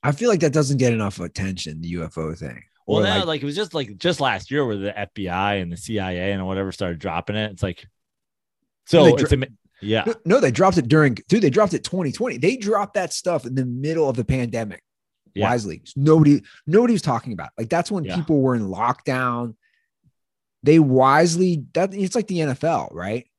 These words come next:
Speaker 1: They wisely just drop stuff.
Speaker 2: Yeah.
Speaker 1: Did you see what Jim Irsay said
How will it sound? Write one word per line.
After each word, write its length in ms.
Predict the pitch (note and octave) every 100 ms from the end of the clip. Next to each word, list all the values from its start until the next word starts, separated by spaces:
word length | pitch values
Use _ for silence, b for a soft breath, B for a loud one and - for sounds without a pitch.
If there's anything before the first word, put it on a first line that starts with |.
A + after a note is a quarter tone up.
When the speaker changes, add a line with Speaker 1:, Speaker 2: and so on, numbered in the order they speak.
| _
Speaker 1:
They 120 | C3
wisely 680 | B2 A2+ B2+ C3 E3 D#3+ D3
just 220 | B2+ G#2+
drop 400 | - G#2+ F#2+ G2
stuff. 420 | - - - - _ _ _ _ _
Speaker 2:
Yeah. 200 | F2 C#2+ - _ _ _
Speaker 1:
Did 180 | C#3+ C3+
you 140 | F3+
see 380 | E3+ F#3 E3+ D#3+
what 300 | C3 C3+ A2+
Jim 180 | B2 A#2+
Irsay 480 | B2 C3 D#3 D3+
said 480 | D3+ D3+ C#3+ C#3 C#3